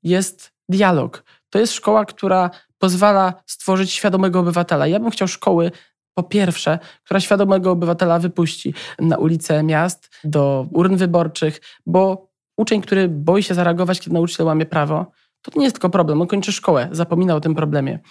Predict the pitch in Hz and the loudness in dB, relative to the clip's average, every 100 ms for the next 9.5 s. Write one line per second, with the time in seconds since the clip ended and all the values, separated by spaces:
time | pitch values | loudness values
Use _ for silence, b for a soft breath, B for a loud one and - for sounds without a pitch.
0 | B B B - 175 175 190 175 196 190 | B B B -2 2 2 0 -2 0 0
1 | 190 185 - - 165 143 - 143 _ _ | 0 -2 -4 -2 -2 -2 -6 -10 _ _
2 | _ - 214 262 220 208 220 220 214 196 | _ -4 0 0 0 -2 0 0 0 0
3 | 196 185 170 185 175 175 160 165 170 165 | 0 -2 -2 -2 -2 0 0 0 0 0
4 | 170 170 156 151 160 170 170 156 160 151 | -2 -4 -6 -4 -2 0 -2 0 0 0
5 | 151 143 147 147 156 - - b b b | 0 -2 -4 -4 -4 -8 -10 b b b
6 | 151 170 170 175 170 170 165 160 156 151 | 0 2 2 0 0 2 2 0 0 0
7 | 170 - 190 185 156 147 B B B 170 | -2 0 0 0 0 -4 B B B 0
8 | 170 165 170 160 160 170 165 170 165 170 | 2 2 0 0 2 2 2 2 0 0
9 | 180 180 156 147 - | -2 -2 -4 -6 -8